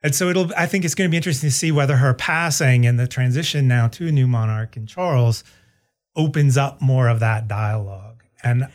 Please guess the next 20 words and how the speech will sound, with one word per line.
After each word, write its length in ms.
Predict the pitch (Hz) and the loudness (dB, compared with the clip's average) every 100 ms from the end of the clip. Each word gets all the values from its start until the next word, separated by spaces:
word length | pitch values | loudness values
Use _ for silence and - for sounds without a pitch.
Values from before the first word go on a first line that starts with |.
| - | -6
I 100 | 165 | -2
don't 300 | 165 190 170 | 0 -2 -2
know 760 | 147 156 170 160 139 123 117 - _ _ _ _ _ _ - | 0 2 2 4 6 6 2 -2 _ _ _ _ _ _ -4
if 180 | 131 | -4
Charles 360 | - 135 127 113 | -2 0 2 2
will 420 | 123 127 123 120 | 2 2 2 0
sort 220 | 123 127 | 0 -2
of 60 | 120 | -2
s-, 220 | - - - | -2 -10 -4
lean 360 | 127 139 135 | 0 4 6
into 800 | 127 127 131 135 120 117 117 107 - _ _ _ _ _ _ _ _ | 6 6 4 2 2 4 4 2 -2 _ _ _ _ _ _ _ _
having 280 | - 139 127 | -2 2 2
conversation 720 | 123 120 107 139 151 151 196 | 4 0 2 0 0 2 0
about 320 | 190 185 180 185 | 0 0 -2 -2
that 140 | 170 | -2
reckoning 600 | 175 180 190 190 196 190 _ _ _ _ _ _ _ _ _ _ _ _ - | -2 -2 0 0 0 -4 _ _ _ _ _ _ _ _ _ _ _ _ -6
over 160 | 151 170 | -2 0
the 100 | 165 | -2
imperial 380 | 175 170 170 165 | 0 0 0 -2
past, 540 | 165 170 147 - - | -2 -4 -4 -12 -18